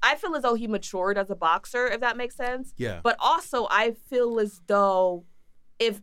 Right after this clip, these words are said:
Speaker 1: I'm going to, if he's going to beat him, he's gonna beat him.
Speaker 2: Yeah.
Speaker 1: You know what I mean? He, it's not gonna be no excuses 'cause you were fighting dirty. This is a vendetta. So he's like, "I'm going to beat you."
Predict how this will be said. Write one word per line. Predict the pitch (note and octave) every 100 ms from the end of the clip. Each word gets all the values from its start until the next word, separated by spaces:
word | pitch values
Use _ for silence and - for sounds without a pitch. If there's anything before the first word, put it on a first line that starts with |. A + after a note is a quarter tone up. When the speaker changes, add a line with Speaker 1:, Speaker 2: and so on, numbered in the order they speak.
| -
Speaker 1:
I'm | E4 D#4 C#4
going | C4 A#3+
to, | - G3
if | -
he's | C4 E4
going | D#4 B3 A3+
to | -
beat | D3+ F3+ D#3+ - - - - _ _ _ _
him, | - G3+ G3+ B3 C4 - _
he's | - B3+ A3
gonna | G#3 E3 C#3
beat | C3 D#3 A2+ - -
him. | B2+ - -
Speaker 2:
Yeah. | G2 F2
Speaker 1:
You | F#3
know | G3 F#3+
what | F#3+
I |
mean? | F#3 F#3
He, | F3 F#3+ -
it's | F#3 F#3+
not | E3+
gonna | E3+
be | D#3 D3
no | D3+
excuses | E3 - G#3 A3 A3+ A#3
'cause | A#3 F3
you |
were | D3+
fighting | D3 C#3+ D3 D3
dirty. | D3+ F#3 G#3+ A#3 - - -
This | - C4
is | E4
a | D4+
vendetta. | A3 A3 G3 G3 G#3 E3+ - - - - -
So | - G#3+
he's | G#3+ G#3+
like, | G#3 G3
"I'm | F3 A3
going | A#3 A3 G#3+
to | F3+
beat | E3+ F3+ E3 -
you." | E3+ C#3 D#3+